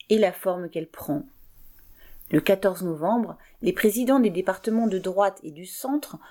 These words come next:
ont déclaré que, sans révision du budget deux mille vingt-cinq, ils ne verseraient plus de revenus de solidarité active, R S A entre parenthèses,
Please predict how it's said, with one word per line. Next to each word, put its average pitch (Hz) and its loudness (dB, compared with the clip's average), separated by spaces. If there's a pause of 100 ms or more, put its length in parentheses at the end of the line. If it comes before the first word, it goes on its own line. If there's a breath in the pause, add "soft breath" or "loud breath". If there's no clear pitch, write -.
(180 soft breath)
ont 208 6
déclaré 247 4
que, 240 2 (220 soft breath)
sans 269 4
révision 233 2
du 196 -2
budget 170 -4
deux 160 0
mille 160 2
vingt-cinq, 196 0 (320 soft breath)
ils 262 8
ne 262 8
verseraient 247 0
plus 240 -4
de 262 4
revenus 196 4
de 175 0
solidarité 160 -2
active, 226 0 (420 loud breath)
R 147 0
S 143 0
A 101 -6
entre - -14
parenthèses, 262 2